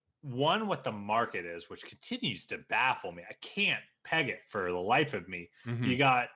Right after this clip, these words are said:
Speaker 1: you got Drew Holiday going for, like, nine first round picks, but the Cavs might not be able to get a second for Andre Drummond. Uh, it, it, it's just, it,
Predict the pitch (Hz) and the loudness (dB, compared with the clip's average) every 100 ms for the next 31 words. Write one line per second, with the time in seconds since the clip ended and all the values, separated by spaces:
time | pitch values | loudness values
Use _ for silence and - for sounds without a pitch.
0 | _ _ _ _ 135 143 127 101 113 147 | _ _ _ _ 4 6 4 2 4 6
1 | 185 139 156 143 107 101 113 113 117 104 | 10 10 12 10 8 6 4 4 0 0
2 | 101 107 120 135 113 135 - 135 113 104 | 0 0 2 2 2 0 0 0 0 0
3 | 139 131 - - 92 - 104 117 110 107 | 0 0 -2 -4 -4 -4 -6 0 0 0
4 | 117 117 113 113 120 110 107 98 - 120 | -4 -2 -2 0 0 2 2 0 2 2
5 | 120 107 113 98 110 110 104 104 117 107 | 2 -2 -2 2 2 2 0 2 2 2
6 | 87 - - - - 123 123 117 120 131 | -6 -14 -20 -20 -18 -4 4 6 6 4
7 | 147 143 147 143 151 139 170 143 139 147 | 2 0 -2 -2 -2 0 2 2 2 2
8 | 147 | 2